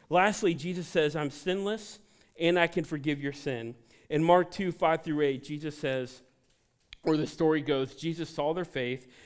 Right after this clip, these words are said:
He said to the paralyzed man, "Son, your sins are forgiven." Now, some teachers of the law, the religious leaders, the pastors,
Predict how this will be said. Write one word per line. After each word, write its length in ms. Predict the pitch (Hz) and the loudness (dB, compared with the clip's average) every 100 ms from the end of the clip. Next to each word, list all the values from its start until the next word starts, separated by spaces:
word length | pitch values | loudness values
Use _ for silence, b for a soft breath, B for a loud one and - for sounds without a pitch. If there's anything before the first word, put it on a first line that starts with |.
| B | B
He 140 | B 165 | B -4
said 280 | - 170 170 | 0 0 0
to 80 | |
the 80 | 170 | -6
paralyzed 540 | - 156 147 147 139 131 | -4 -2 0 -2 -2 -4
man, 340 | 123 117 110 b b b | -6 -8 -12 b b b
"Son, 420 | - 185 160 135 | -6 0 0 0
your 140 | 127 127 | -4 -6
sins 340 | - 147 147 | -4 -2 -2
are 60 | 147 | -4
forgiven." 640 | 147 127 131 117 104 104 b b b | -6 -6 -6 -6 -10 -14 b b b
Now, 120 | 151 | 0
some 320 | 147 - 233 - | 0 2 2 2
teachers 420 | - 170 151 139 | -4 -8 -8 -8
of 100 | 131 | -8
the 60 | |
law, 440 | 127 120 113 127 139 - | -6 -2 -2 -2 -6 -14
the 80 | 147 | -8
religious 420 | 131 151 143 - | -4 -4 -6 -12
leaders, 280 | 120 117 - | -12 -10 -12
the 80 | 120 | -10
pastors, 640 | 135 127 127 117 120 | -6 -6 -6 -14 -14